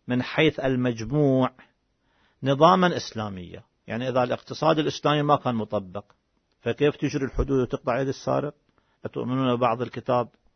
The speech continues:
وتكفرون ببعض؟" النظام الاقتصادي السياسي ذا الحريات مو موفرة، وهذا الحاكم هو مستبد وهو ملك يحكم عباد الله وبلاده مثل ما يحكمهم فرعون،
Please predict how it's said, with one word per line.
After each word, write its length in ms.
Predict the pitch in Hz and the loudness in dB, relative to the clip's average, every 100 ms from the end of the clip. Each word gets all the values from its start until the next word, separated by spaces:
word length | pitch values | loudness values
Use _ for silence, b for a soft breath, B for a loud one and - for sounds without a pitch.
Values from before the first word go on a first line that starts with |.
| _ _ | _ _
وتكفرون 720 | 110 - - - 120 120 120 | -6 -4 -6 -4 -2 0 -2
ببعض؟" 340 | 110 127 123 - _ _ _ b b b b b b | 0 0 -2 -6 _ _ _ b b b b b b
النظام 440 | 120 123 127 151 | -4 0 2 2
الاقتصادي 840 | 143 135 - 123 135 123 117 117 117 | 2 -2 -6 -4 0 0 -2 -4 -4
السياسي 500 | 104 - 123 131 - | -6 -4 0 0 0
ذا 160 | 117 120 | 0 0
الحريات 680 | 120 - 127 127 143 147 139 | 0 -4 -2 2 4 4 2
مو 140 | 135 | -2
موفرة، 580 | 120 104 - 98 92 98 _ - | 0 0 -2 -12 -12 -14 _ -4
وهذا 340 | 107 135 147 | 2 4 4
الحاكم 460 | 135 - 139 - 139 | 2 2 2 2 0
هو 160 | 139 | 2
مستبد 600 | 131 - - 123 110 98 - | 0 -2 -6 -4 0 -2 0
وهو 320 | 123 131 131 | 0 2 4
ملك 500 | 131 127 101 - _ _ _ _ _ _ _ _ _ _ _ _ _ | 4 4 2 -4 _ _ _ _ _ _ _ _ _ _ _ _ _
يحكم 540 | 110 139 165 - 147 139 | 0 2 2 -2 -2 0
عباد 440 | 113 123 147 143 | 0 2 2 4
الله 480 | 127 120 120 117 113 | 2 0 0 2 2
وبلاده 680 | 120 117 120 147 156 139 147 | -2 -2 2 2 2 2 2
مثل 240 | 156 156 | 0 -2
ما 160 | 135 123 | 0 0
يحكمهم 460 | 117 - 143 139 | 0 -4 -2 0
فرعون، 520 | 123 - 95 92 90 | 0 -2 -2 -4 -6